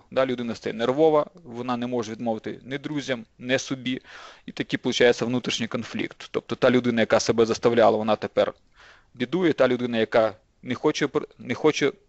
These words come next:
досягнути якоїсь мети всередині нас, да, вона якби лікує. Чому? Тому що є у нас друзі, які нас відволікають. Тому працювати в класному тімі завжди приємно, коли ти,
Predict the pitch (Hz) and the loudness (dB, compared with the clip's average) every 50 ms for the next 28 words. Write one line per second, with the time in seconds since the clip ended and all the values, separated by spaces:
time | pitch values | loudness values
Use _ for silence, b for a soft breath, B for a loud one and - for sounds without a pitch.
0 | _ _ _ _ _ _ - - - 87 - - - - - 131 - 131 131 139 | _ _ _ _ _ _ -20 -20 -20 -20 -18 -18 -18 -8 -6 -6 -2 -2 -4 -4
1 | 139 131 - 123 - - 127 - - 127 123 120 - 123 - - 123 120 117 120 | -4 -2 -2 -2 0 0 -4 -4 -4 -6 -8 -4 -6 -6 -4 0 2 2 2 2
2 | 117 120 117 113 117 110 - - B B B B B B - 135 - 143 127 127 | 0 -4 -4 -6 -6 -8 -10 -12 B B B B B B 2 2 2 4 2 0
3 | 117 123 123 120 120 110 113 117 113 117 117 113 117 - - - 131 127 120 - | -2 0 0 0 0 0 -2 -4 -2 -2 -2 -4 -4 -4 -4 -4 -4 -4 -4 -6
4 | - 117 120 110 - 113 110 113 110 - - - 117 - - _ _ - 110 113 | -8 -6 -8 -6 -6 -6 -6 -6 -6 -6 -6 -6 -8 -10 -12 _ _ -12 -4 -2
5 | 117 110 107 - 110 101 110 123 123 110 110 - 117 113 - - 107 - 110 113 | -2 -2 -2 -2 -6 -6 -6 -6 -6 -6 -6 -6 -6 -6 -6 -6 -6 -4 -4 -2
6 | - - 95 90 - B B B B B B - 139 170 175 - - - - - | 0 0 0 0 -2 B B B B B B 2 4 6 4 4 2 -2 -12 -10
7 | - - 135 - - 139 143 - - 120 - - - - 143 131 120 - - 120 | 0 0 0 2 4 4 4 4 4 0 -2 -2 0 4 6 6 6 4 0 -6
8 | 120 113 - - 151 151 156 147 - _ _ _ _ _ _ - - 131 120 - | -8 -8 -6 -8 -8 -8 -8 -10 -10 _ _ _ _ _ _ -2 -2 -2 -2 0
9 | 127 131 - - 120 120 123 131 131 127 123 - 135 123 123 120 _ - 131 - | -2 -4 -2 -2 -4 0 0 0 0 -2 -6 -6 -4 -4 -4 -6 _ -12 -16 -12
10 | - 131 | -12 -12